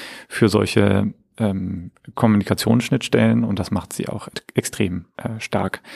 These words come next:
Wie weit das nun in der Praxis tatsächlich Relevanz hat, ähm, das ist wieder ein, ich glaube, ein anderes Kapitel. Ich glaube, so häufig sieht man, äh, diese Schnittstellen dann nicht in produktiver Benutzung, ähm, auch wenn es prinzipiell sehr, sehr gut funktioniert.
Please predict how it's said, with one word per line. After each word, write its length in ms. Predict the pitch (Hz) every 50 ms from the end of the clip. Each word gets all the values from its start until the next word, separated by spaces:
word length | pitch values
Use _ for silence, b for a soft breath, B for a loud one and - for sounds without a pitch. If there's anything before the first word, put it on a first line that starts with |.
| B B B B B B B B B B B B B _ _ _ _ - _ -
Wie 200 | 113 131 120 107
weit 180 | 120 117 113
das 140 | 117 107 -
nun 220 | 117 107 104 104
in 60 | 98 101
der 100 | 95 -
Praxis 320 | - 120 117 - - -
tatsächlich 440 | - 123 101 - 113 - 110 110 -
Relevanz 380 | 107 104 101 101 101 101 -
hat, 280 | 110 104 - - - - -
ähm, 300 | - 104 98 98 95 95
das 160 | 98 98 92
ist 100 | 104 92
wieder 160 | 107 101 95
ein, 260 | 92 95 90 90 - - - -
ich 220 | - 110 - -
glaube, 180 | - 117 104 101
ein 80 | 95
anderes 260 | 98 101 117 117 107 -
Kapitel. 440 | - 107 - 135 135 156 151 147 B B B B B B
Ich 60 | B
glaube, 200 | 113 95 101 98
so 240 | 95 104 113 107 101
häufig 260 | 110 101 - 107 -
sieht 140 | - - -
man, 340 | 104 101 98 98 95 92 - -
äh, 140 | - -
diese 260 | 101 95 98 95 98 95
Schnittstellen 440 | - 117 104 - - - 107 98
dann 120 | 95 95 98
nicht 300 | 98 98 - - - -
in 280 | 113 95 92 92 90
produktiver 500 | - - 127 135 151 - - 139 123 123
Benutzung, 520 | 120 127 113 113 104 - - 117 110 107 - B B B B B B B B B B -
ähm, 220 | 107 104 92 95
auch 180 | 107 104 95 -
wenn 100 | - 98
es 100 | 90 -
prinzipiell 440 | - - 95 92 98 - - 95 87
sehr, 160 | 85 90 82
sehr 140 | 80 90 87
gut 160 | - - -
funktioniert. 580 | - - 95 - - - 92 - 92 - -